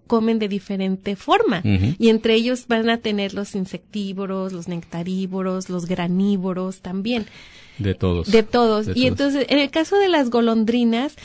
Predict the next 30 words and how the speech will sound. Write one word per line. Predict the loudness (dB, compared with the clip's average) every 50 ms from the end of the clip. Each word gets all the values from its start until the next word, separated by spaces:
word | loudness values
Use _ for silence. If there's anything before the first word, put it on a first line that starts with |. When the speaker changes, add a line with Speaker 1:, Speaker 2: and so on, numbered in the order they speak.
| -20 -20 -20 -20 -20 _ -2
Speaker 1:
este, | 2 4 4 4 2 0 0 2 2
si | 2 2 0 2 4
hay | 4 4 4 4 2 2
un | 2 2
lugar, | 0 0 0 2 2 2 2 2 0 -6 _ _ _ -20 -12 -4
eh, | 0 0 0
techado | 0 0 -4 -4 -4 -2 -2 -2 0 0 0 0 0 0 -2 -2 -4 -6 -10 -20 -20 -20 _ _ -2
que | 2 4 4 6 4 4 4 2
no | 2 2 2 4 4
lo, | 4 4 4 2 2 0 -4
que | -6 -2 -2 0 0 0 0 0 0 0 0 0 0 0 0
no | 2 2 4 4 4 4 2
esté | 2 0 0 0 -2 -2
tan | -2 -2 -2 -2 -2
perturbado, | -2 -2 -4 -4 -4 -6 -4 -2 -2 -2 -2 -2 -2
que | 0 0 0 2 2
Speaker 2:
Ujú. | 2 2
Speaker 1:
no | 4 2
esté | 2 2 0 0
al | -2 -2 -2
paso | -6 _ -8 -4 -4 -4 -2 -2 -4
así. | -4 -4 -6 -4 -4 -2 -2 -2 -4 -6 -8 -14 -18 -18 -10 -2
Es, | 2 2 2 2
es | 2 0 0 2 2
increíble | 0 0 2 2 2 4 4 2 2
porque | 0 -2 -2 -2 0
las | 0 0 2
golondrinas | 2 0 2 2 0 0 0 0 0 0 0 0
a | 0 2
veces, | 2 0 -2 -2 -2 -4 -4 -4